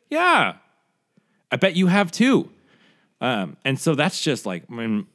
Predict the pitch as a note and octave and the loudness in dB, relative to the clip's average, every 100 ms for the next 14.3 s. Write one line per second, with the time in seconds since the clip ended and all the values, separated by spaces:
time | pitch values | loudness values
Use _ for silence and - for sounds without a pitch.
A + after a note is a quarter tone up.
0 | _ F#2 F#2+ - A2+ A2+ G#2 - G#2+ A#2+ | _ -10 -8 -6 -2 -2 -2 -2 0 2
1 | C3+ C#3 G#2+ G2+ G2+ E2+ F#2 A#2 A#2+ F#2+ | 0 0 0 -2 -2 -2 -2 0 0 -4
2 | - F#2 F2+ - _ _ _ _ _ _ | -8 -8 -8 -10 _ _ _ _ _ _
3 | G#2 C#3+ F3+ - - C#3 B2+ - G2+ C#3+ | -14 -10 -10 -10 -12 -10 -10 -10 -10 -8
4 | C3 - - F3+ F3+ - - _ - - | -6 -6 -6 -6 -6 -8 -18 _ -20 -10
5 | - C#3+ C#3 D#3 F#3 C3+ A2 G2+ B2 D#3 | -2 -2 0 0 2 2 0 0 0 -2
6 | - _ _ _ - C#3+ C3 D3 C3+ C3+ | -8 _ _ _ -10 -8 -6 -6 -4 -6
7 | - B2+ C#3 D3+ D#3 A#2 G#2+ - - A#2+ | -4 -6 -2 -4 -2 -4 -6 -8 -6 -6
8 | - C3 A#2+ A#2 B2 - F#2+ F2+ F#2+ - | -6 -6 -2 -2 -4 -6 -6 -4 -6 -8
9 | - A2 F2 F#2+ D#2+ - E2 A#2 E3 D3+ | -8 -6 -2 -4 -4 -6 -2 0 -2 -4
10 | - G#2+ G#2 F#2 E2+ F#2+ G#2+ F#2 F#2 F2 | -4 -2 0 0 0 0 2 0 -2 -2
11 | F2 A#2 D3+ - _ D3 C#3+ C3 A#2+ G#2+ | -2 -2 -4 -10 _ -6 -4 -2 -2 -4
12 | - A#2 - G#2+ G2 - D3 F3+ - F#2 | -4 -6 -4 -2 -2 0 0 0 -2 -4
13 | E2 D#2+ D#2+ E2 D#2 F#2 A2+ - _ C3+ | -4 -4 -4 -4 -4 -6 -6 -12 _ -12
14 | C3 D#3 A2 | -8 -4 -4